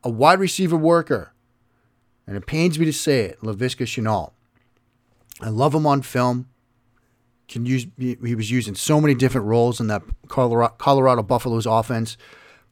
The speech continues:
But the four point five nine wasn't great. Or fo-, four point five eight, excuse me. I was told he was gonna run faster. He didn't. He didn't partake in any of the other drills. Now you have to wonder about his agility and ability to change direction. He needs to have a much better performance at his pro day. But now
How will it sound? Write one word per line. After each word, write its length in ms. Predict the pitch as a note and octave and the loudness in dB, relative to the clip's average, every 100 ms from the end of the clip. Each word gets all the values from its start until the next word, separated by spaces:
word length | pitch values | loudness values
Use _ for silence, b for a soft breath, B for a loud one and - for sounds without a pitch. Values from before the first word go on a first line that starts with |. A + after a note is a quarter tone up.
| _ | _
But 200 | A#2+ A2 | -8 -8
the 60 | A2+ | -4
four 200 | E3 E3 | 0 2
point 240 | E3 C3+ | 2 0
five 260 | - C3+ C3+ | 0 0 2
nine 280 | C#3 C3+ | 0 0
wasn't 240 | A2+ A#2+ A#2 | -2 -2 -2
great. 300 | A#2+ A#2 - _ _ _ _ - | -2 -2 -6 _ _ _ _ -16
Or 60 | G2 | -14
fo-, 200 | - - | -12 -10
four 220 | - B2+ | -2 -2
point 220 | A#2+ G#2+ | -2 -2
five 220 | A2+ A2+ | 0 2
eight, 100 | A#2 | 0
excuse 300 | G2+ - B2 | -2 -4 -4
me. 120 | G#2 | -4
I 140 | - A#2 | 0 2
was 140 | B2+ | 2
told 260 | - D3+ D3 | 4 6 6
he 60 | |
was 100 | C3+ | 2
gonna 140 | B2+ B2 | 0 0
run 160 | A#2+ | 0
faster. 420 | A2 B2+ B2 A#2+ B2+ | 0 0 -2 -4 -8
He 200 | A2 G#2 | -8 -12
didn't. 520 | G2 A#2 B2 C#3+ - b b b b | -8 -4 -2 -2 -6 b b b b
He 100 | A#2 | -2
didn't 220 | C#3+ C3 | 0 0
partake 400 | - B2 C#3 A#2 | 0 0 0 -2
in 100 | G#2+ | -4
any 180 | B2 C#3 | 0 2
of 60 | C3+ | 4
the 120 | C3 | 4
other 140 | B2+ | 2
drills. 320 | B2 B2 C3 A2+ | 0 0 0 0
Now 160 | A#2 | 0
you 80 | B2+ | 0
have 80 | B2 | -2
to 60 | C3+ | -4
wonder 280 | A#2 B2 B2 | -4 -4 -4
about 200 | A#2 A2+ | -4 -6
his 120 | G#2 | -6
agility 520 | G2 A#2 B2 B2 A#2+ b b b | -6 -4 -2 -2 -6 b b b
and 80 | G2+ | -10
ability 320 | F#2+ A#2+ A#2+ | -4 -2 -2
to 80 | A2 | -4
change 320 | - B2 A2+ | -4 -4 -4
direction. 460 | A2 A2+ A2+ C3 A2+ B | -2 -4 -2 -4 -6 B
He 100 | - | -4
needs 180 | A#2+ A#2 | -2 0
to 80 | A2 | -2
have 120 | G#2 | -4
a 60 | G#2 | -2
much 280 | G#2 A2 - | -2 -2 0
better 200 | A2+ G#2 | -2 -2
performance 420 | G#2+ A#2 G#2+ G#2+ | -4 -4 -4 -2
at 80 | G2 | -4
his 100 | F#2 | -2
pro 300 | - A#2+ A2 | -2 0 0
day. 140 | F#2 | -2
But 180 | F2+ G2+ | -4 -4
now 380 | A2+ B2 C3+ | 0 2 0